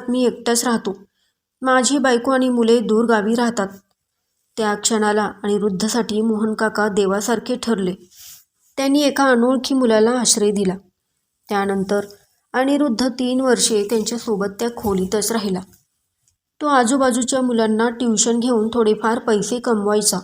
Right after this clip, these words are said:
पण ते त्याच्या शिक्षणासाठी आणि जेवणासाठी देखील पुरेसे नव्हते.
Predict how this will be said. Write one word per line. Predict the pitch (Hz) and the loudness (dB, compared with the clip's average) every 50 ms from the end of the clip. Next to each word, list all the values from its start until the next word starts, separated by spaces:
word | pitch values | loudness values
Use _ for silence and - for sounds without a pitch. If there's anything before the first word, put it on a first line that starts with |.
| - - _ _ _ _ _ _ _ _ _ | -10 -18 _ _ _ _ _ _ _ _ _
पण | 294 302 302 285 294 | -4 -2 -2 0 0
ते | 285 285 302 | 0 0 2
त्याच्या | 294 262 240 - 262 269 254 | 0 0 0 0 0 0 0
शिक्षणासाठी | - 262 - - - 240 240 240 240 240 269 233 233 - 262 | -2 -2 -4 -4 -2 -2 0 -2 -2 -2 -4 -4 -4 -2 -2
आणि | 254 254 262 | -2 0 0
जेवणासाठी | 233 208 214 202 196 202 226 226 262 247 240 - 262 | 0 0 0 0 2 0 -2 -2 -2 -4 -4 -4 -4
देखील | 226 262 254 254 - 214 233 | -4 -4 -4 -4 -2 -2 -2
पुरेसे | 226 233 247 220 214 208 208 - 240 | -2 -2 0 2 2 2 0 0 -2
नव्हते. | 240 254 226 170 - 190 - - | -2 -2 -2 -2 -4 -6 -10 -12